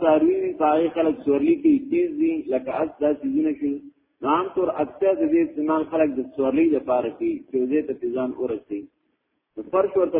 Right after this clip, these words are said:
په دې وجه ویل کېږي، اکثر دا څاروي چې څومره تیز دي، نو هغومره دی د ځمکې ته راټیټېږي، چې څومره منډه تیزوي. مثال په طور اس دی، چې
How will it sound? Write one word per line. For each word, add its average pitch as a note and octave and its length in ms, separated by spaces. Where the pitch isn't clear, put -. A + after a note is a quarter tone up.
په D#3 60
دې G#3 200
وجه G4 200
ویل F#4 220
کېږي، F3+ 240
اکثر F3 320
دا D#3+ 80
څاروي D3+ 360
چې D3+ 140
څومره D#3 240
تیز G3 200
دي، F3 140
نو - 60
هغومره F3 480
دی F3 160
د D#3 40
ځمکې F3 340
ته C#3+ 60
راټیټېږي، B2+ 640
چې - 140
څومره E3+ 320
منډه D3 300
تیزوي. A2+ 320
مثال D#3 340
په D3+ 140
طور D#3 120
اس F#3 180
دی، D#3+ 140
چې - 80